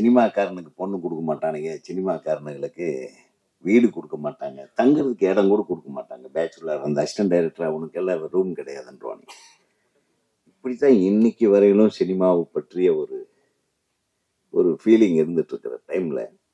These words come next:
ஒரு தனி ஆளா வந்து ஜெயிச்சு இன்னைக்கு ஒரு பெரிய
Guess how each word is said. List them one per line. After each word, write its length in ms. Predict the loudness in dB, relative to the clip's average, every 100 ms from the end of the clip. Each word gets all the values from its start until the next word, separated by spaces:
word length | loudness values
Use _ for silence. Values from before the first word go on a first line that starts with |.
| _
ஒரு 380 | -2 -2 -2 -8
தனி 480 | 0 4 6 8 8
ஆளா 340 | 6 6 4 4
வந்து 400 | 0 -6 -10 -10 _ _ _ _ _ _ _ _ _ _ _ _ _ _ _ _ _ _ _ _ _ _ 2
ஜெயிச்சு 640 | 6 6 6 -2 -6 -6 -8
இன்னைக்கு 360 | -6 -6 -2
ஒரு 160 | -4 -2
பெரிய 360 | -2 4 4